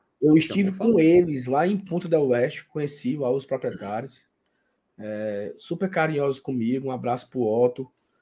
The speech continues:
Speaker 1: é, e assim, foi, e aí foi um negócio assim, Saulo, não é porque a gente tem uma parceria, não, porque de fato eu acompanho vocês, eu assisto vocês,
Speaker 2: <laughs>
Speaker 1: eu gosto de vocês mesmo, assim, eu assisto todo dia, acompanho toda a live, todo o conteúdo, então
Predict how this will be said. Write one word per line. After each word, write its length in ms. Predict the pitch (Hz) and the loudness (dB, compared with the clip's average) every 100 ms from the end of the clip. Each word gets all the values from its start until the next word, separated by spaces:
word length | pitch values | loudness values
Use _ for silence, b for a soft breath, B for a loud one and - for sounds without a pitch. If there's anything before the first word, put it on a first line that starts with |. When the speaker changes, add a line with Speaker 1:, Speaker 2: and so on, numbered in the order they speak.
| _ _ _ _ 120 | _ _ _ _ -8
Speaker 1:
é, 380 | 110 110 110 | -2 -2 0
e 100 | 113 | 0
assim, 460 | 127 127 131 113 101 | -2 -2 -4 -4 -6
foi, 360 | - 127 123 113 _ _ - | -4 -2 -2 -4 _ _ -2
e 80 | 135 | 0
aí 80 | 143 | 6
foi 100 | 160 | 6
um 60 | |
negócio 260 | 160 165 160 | 10 10 8
assim, 140 | 151 | 4
Saulo, 400 | 127 175 185 143 | 0 6 6 6
não 100 | 139 | 2
é 60 | 156 | 0
porque 180 | 170 180 | 2 2
a 60 | |
gente 200 | 165 170 | 2 -2
tem 120 | 165 | -2
uma 60 | 156 | -2
parceria, 580 | 151 156 - 147 143 170 | 2 2 2 -2 0 0
não, 360 | 139 127 120 113 _ _ _ _ _ _ - _ | -2 -4 -6 -14 _ _ _ _ _ _ -20 _
porque 260 | 120 - 139 | -16 -10 -6
de 140 | 185 | -6
fato 340 | 190 160 170 | -2 -2 -2
eu 140 | 165 175 | 0 -2
acompanho 600 | 185 208 214 - 170 208 | -2 -2 -4 -2 2 2
vocês, 400 | 208 220 170 156 | 0 -2 -4 -2
eu 80 | 165 | -2
assisto 480 | - - 208 240 160 | -4 -4 -2 -2 -4
vocês, 440 | 123 - - - - | -10 -12 -18 -20 -20
Speaker 2:
<laughs> 580 | - - 160 156 147 - | -16 -10 -6 -6 -6 -10
Speaker 1:
eu 60 | 131 | -4
gosto 480 | 131 180 226 220 | 10 12 12 8
de 80 | 156 | -2
vocês 340 | 131 123 160 160 | -8 -6 -4 0
mesmo, 460 | 139 143 127 95 | 4 4 2 -4
assim, 180 | 92 - | -14 -14
eu 80 | 107 | -14
assisto 480 | 117 - 143 143 - | -12 -4 -2 -2 -4
todo 180 | 139 | -8
dia, 400 | 127 117 120 120 120 _ _ _ _ _ _ _ | -6 0 0 0 -6 _ _ _ _ _ _ _
acompanho 580 | 120 - 127 120 131 127 | -10 -6 -6 0 0 0
toda 200 | 127 135 | 0 2
a 20 | |
live, 480 | 123 110 113 113 113 | 2 2 0 0 -4
todo 160 | 131 135 | -6 -6
o 60 | |
conteúdo, 640 | 135 131 131 120 113 113 110 | -6 -4 -2 -2 -4 -4 -6
então 360 | 117 123 127 | -8 -8 -8